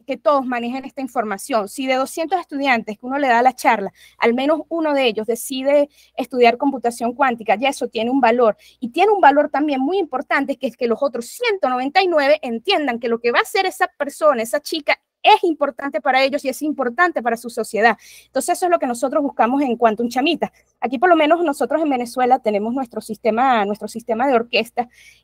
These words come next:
y yo me inspiro un poco de eso porque nosotros le damos la oportunidad a todo el mundo de que pueda decidir tocar un, un instrumento. Ya de ahí, ok,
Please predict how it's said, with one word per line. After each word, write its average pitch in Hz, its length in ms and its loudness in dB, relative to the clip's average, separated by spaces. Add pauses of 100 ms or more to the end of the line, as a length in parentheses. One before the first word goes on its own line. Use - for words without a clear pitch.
y 262 320 0
yo 247 80 2
me 277 80 2
inspiro 320 240 -2
un 302 60 -4
poco 320 200 0
de 311 140 8
eso 285 200 -2
porque 247 220 -6
nosotros 233 380 -4
le 262 140 2
damos 269 260 4
la 320 80 0
oportunidad 247 640 -2
a 233 100 0
todo 285 300 2
el 269 80 -2
mundo 254 340 -2
de 220 80 0
que 220 140 -8
pueda 269 220 4
decidir 214 360 -2
tocar 226 300 2
un, 240 240 -4
un 233 180 -2
instrumento. 233 600 -2 (260)
Ya 269 220 4
de 320 60 8
ahí, 370 240 4 (260)
ok, - 180 -2